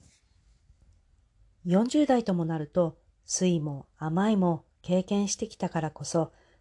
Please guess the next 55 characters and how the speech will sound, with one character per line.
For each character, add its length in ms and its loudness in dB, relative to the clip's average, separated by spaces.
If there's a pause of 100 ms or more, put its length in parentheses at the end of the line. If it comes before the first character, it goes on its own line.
持 140 -8
論 220 4
が 160 2
出 120 0
来 160 -2
上 80 2
が 140 2
り、 220 -2 (260)
ち 100 -2
ょ 20 -2
っ 40 -2
と 300 4
偏 400 -2
っ 60 -4
た 300 2
見 120 -6
方 320 0
を 80 0
す 200 -6
る 200 0
傾 240 -2
向 180 2
も 300 2
あ 80 0
る 100 0
か 120 0
も 100 -2
し 140 -8
れ 80 -2
ま 120 -6
せ 160 -6
ん。 80 -8 (1400)
で 120 4
も、 260 2 (300)
四 240 2
十 200 0
代 200 -4
は 280 0 (220)
ミ 120 -8
ド 140 2
ル 100 0
エ 120 2
イ 80 -2
ジ。 240 -6 (1080)
自 140 -4
分 240 0
よ 120 2
り 100 -2
も 200 -4
若 340 -2
い 60 2
年 240 2
代 200 2
の 120 0
人、 340 0